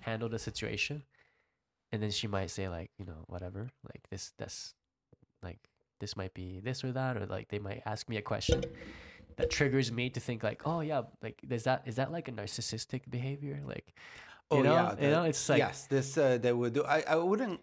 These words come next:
Speaker 2: I, like, at least with my therapist, that she doesn't really drop, uh, like, you know, classic psychology terms,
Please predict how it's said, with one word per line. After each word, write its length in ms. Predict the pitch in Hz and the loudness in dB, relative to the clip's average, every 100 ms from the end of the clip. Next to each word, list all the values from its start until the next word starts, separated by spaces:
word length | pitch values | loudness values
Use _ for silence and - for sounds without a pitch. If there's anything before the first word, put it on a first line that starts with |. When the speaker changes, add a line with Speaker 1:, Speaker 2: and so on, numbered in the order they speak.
| - | 0
Speaker 2:
I, 160 | 143 143 | 0 4
like, 220 | 147 135 | 4 4
at 120 | 160 | 6
least 260 | 151 139 156 | 6 6 2
with 220 | 139 127 - _ _ | 2 2 -2 _ _
my 200 | 123 120 | 2 2
therapist, 540 | 131 151 143 143 143 - | 4 4 4 2 0 -2
that 120 | 131 | -6
she 200 | - 123 | -6 -8
doesn't 420 | 104 110 110 123 | -4 -4 -4 -2
really 280 | 117 113 110 - _ _ _ _ 135 | 0 0 -2 -6 _ _ _ _ -6
drop, 480 | 123 101 107 - - | 0 2 0 -4 -6
uh, 160 | 107 - - | -6 -6 -8
like, 280 | 113 98 90 - | -4 -4 -4 -10
you 80 | 104 | -10
know, 240 | 101 101 - _ _ _ _ _ _ _ | -10 -10 -16 _ _ _ _ _ _ _
classic 420 | - 107 - 117 85 | -8 -8 -4 -6 -4
psychology 640 | - 98 107 107 104 117 | -4 -2 -2 -2 -4 -6
terms, 500 | 120 117 127 131 | -4 -4 -4 -8